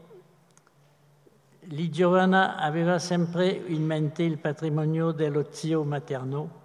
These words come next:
e che i loro rapporti erano difficili. Sepolto io lo zio, era intentato il periodo che separa la sepoltura dal funerale,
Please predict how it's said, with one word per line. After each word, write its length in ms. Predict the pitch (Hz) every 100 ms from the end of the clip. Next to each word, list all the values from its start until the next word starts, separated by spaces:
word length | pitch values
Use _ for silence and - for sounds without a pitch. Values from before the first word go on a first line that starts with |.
| _ _ _ _ _
e 180 | 151 147
che 120 | 180
i 400 | 180 175 160 165
loro 360 | 175 170 175 143
rapporti 800 | 151 170 160 - 175 175 - -
erano 420 | 143 139 151 151
difficili. 840 | 139 135 123 - - 117 104 107 - _ _ _ _ _ _ _ _ _ _ _ _ _ _
Sepolto 1120 | - - - 190 190 175 170 - 202 185 185
io 280 | 135 131 139
lo 320 | 135 135 127
zio, 400 | - 170 185 196 147 - - - - - _ _ _
era 260 | 160 156 180
intentato 760 | 160 165 160 165 165 180 190
il 160 | 165 147
periodo 680 | 160 147 151 160 160 175
che 140 | 170 151
separa 500 | - 143 151 143 151
la 100 | 139
sepoltura 1000 | - 147 147 135 180 175 160 165 170 - - -
dal 160 | 147 135
funerale, 880 | - 135 135 131 156 165 160 165